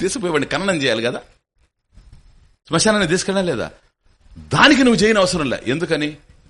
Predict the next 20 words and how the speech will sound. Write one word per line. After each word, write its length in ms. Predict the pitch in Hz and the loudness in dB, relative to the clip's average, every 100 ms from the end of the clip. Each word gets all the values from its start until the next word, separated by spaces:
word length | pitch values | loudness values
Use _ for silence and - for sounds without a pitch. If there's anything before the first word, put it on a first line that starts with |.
| - - - | -20 -20 -12
అది 180 | 87 92 | -10 -6
మి-, 260 | 95 104 | -6 -4
మిగిలిన 360 | 95 117 151 135 | -2 0 0 2
వాళ్ళు 180 | 110 95 | 0 0
చేసుకుంటారు. 560 | 92 - 92 - 69 - - _ _ _ _ _ _ _ _ - - | -4 -6 -10 -12 -14 -18 -20 _ _ _ _ _ _ _ _ -20 2
వాళ్ళకేం 440 | 175 247 233 247 | 6 6 6 4
అవసరం? 600 | 214 202 - 147 151 139 - _ _ 90 | 4 2 -2 -2 -2 -4 -6 _ _ -8
న్యూసెన్స్ 440 | 98 120 123 95 | -4 -2 -4 -2
వాల్యూలే, 380 | 87 80 78 73 | -4 -4 -6 -8
నీకు 220 | 80 76 | -8 -8
తెలీదు 240 | 80 80 | -8 -10
అది. 120 | 64 - - - - - - - - - - - - - | -12 -16 -20 -20 -20 -20 -20 -20 -20 -20 -18 -16 -14 2
నిన్ను 180 | 120 160 | 4 6
పెట్టుకొని 320 | 165 165 190 | 4 4 2
ఉండలేరు 300 | 175 185 156 | 4 6 6
వాళ్ళు. 240 | 120 90 80 - - - 302 - | 4 0 -8 -14 -20 -16 -10 -4
ఆ, 440 | 107 160 170 98 - 131 123 | 2 4 4 0 -6 -12 -2
తమరు 220 | 147 147 | 2 4
ఊరుకోరు 400 | 139 190 - 220 | 4 0 2 2
సార్. 260 | - 123 180 | 4 2 2